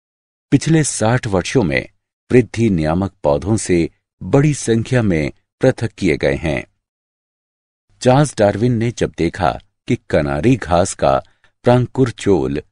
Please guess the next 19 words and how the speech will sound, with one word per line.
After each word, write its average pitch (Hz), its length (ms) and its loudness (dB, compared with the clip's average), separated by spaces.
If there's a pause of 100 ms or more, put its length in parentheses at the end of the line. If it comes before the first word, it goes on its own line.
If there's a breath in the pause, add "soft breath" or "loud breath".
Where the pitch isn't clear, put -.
(120)
यानी 110 480 2 (320)
कोलियोपटाइल 85 880 0 (420)
एक 147 200 4 (100)
पार्श्वी 101 560 0 (180)
प्रदीपन 92 540 0
के 85 160 0
प्रति 78 460 -4 (300)
अनुक्रिया 123 500 2
करता 76 360 0
है 71 320 -2 (500)
और 73 360 2 (240)
प्रकाश 104 460 0
के 113 280 -2
उद्गम 131 380 0
की - 140 -4
तरफ 73 420 -2 (300)
वृद्धि 98 280 2
करता 73 320 -2
है, 67 220 -2